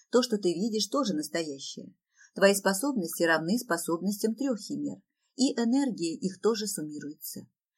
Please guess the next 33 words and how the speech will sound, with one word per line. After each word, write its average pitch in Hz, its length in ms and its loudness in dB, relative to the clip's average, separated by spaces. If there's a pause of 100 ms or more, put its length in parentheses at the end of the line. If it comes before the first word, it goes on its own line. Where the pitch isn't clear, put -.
(160)
Мир 185 240 6
энергии, 165 720 -4
аур 165 420 2
и 156 140 -10
магии 196 500 -6 (220)
для 190 140 2
тебя 202 280 2
столько 202 440 0
же 156 140 -6
реален, 170 480 -4
как 147 200 -4
для 180 160 0
нас - 380 -4
время, 156 500 -2
пространство 151 640 -4
и 151 180 -8
материя. 143 540 -8 (540)
Надо 214 240 4
просто 254 320 0
переключиться, 233 760 -6 (280)
настроиться. 180 720 -4 (420)
Вспомни, 151 720 2
что - 240 0
материально, 175 800 -2 (120)
а 151 120 0
что - 200 -6
нет, 262 280 -6 (460)
и 185 100 4
попытайся 180 640 0
навести 160 580 -4
в 170 60 -14
голове 151 400 0
порядок». 165 520 -6